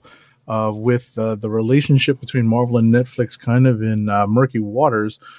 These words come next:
it was announced that Disney's looking to launch, uh, uh, that, that, that there's a rumor that there might be, uh, a Nick Fury T V show, uh,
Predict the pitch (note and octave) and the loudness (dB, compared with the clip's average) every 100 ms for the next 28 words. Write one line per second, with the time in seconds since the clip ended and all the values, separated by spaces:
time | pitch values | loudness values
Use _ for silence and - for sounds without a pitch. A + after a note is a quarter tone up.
0 | _ _ - A#2+ B2 B2 A#2+ B2 B2 C#3 | _ _ -6 -2 -2 0 2 4 4 2
1 | - G#2+ - B2+ B2 C3+ G#2+ A#2+ B2+ A#2+ | 2 -2 -2 -2 2 4 2 0 0 0
2 | A#2 A2+ A2+ A#2 A2+ - - _ _ _ | 0 2 2 2 -2 -6 -14 _ _ _
3 | _ - A2+ A2+ A2 G#2+ G#2 G#2 G#2+ _ | _ -2 2 4 4 2 0 -4 -8 _
4 | _ _ - B2+ A#2 C3 B2 C3+ B2+ B2+ | _ _ -2 0 2 2 2 0 -2 -4
5 | A#2+ B2 A#2 A2 D#3+ D#3+ A2+ G2+ G#2 - | -2 -2 -2 2 2 4 2 0 -4 -6
6 | - A2 A2 A#2 A2+ B2+ A#2 A2+ A2+ G#2+ | -10 -6 -2 -4 -4 -8 -8 -6 -4 -6
7 | G#2+ G#2 _ _ _ _ G#2 G#2 B2 - | -6 -10 _ _ _ _ -12 -4 -4 0
8 | E3 F3+ A#2 G#2 G#2+ - G#2 G#2 G#2 - | 0 0 -4 -6 -6 -4 -4 -4 -6 -12
9 | G#2+ G#2 G2+ G2+ G2+ | -18 -14 -12 -10 -10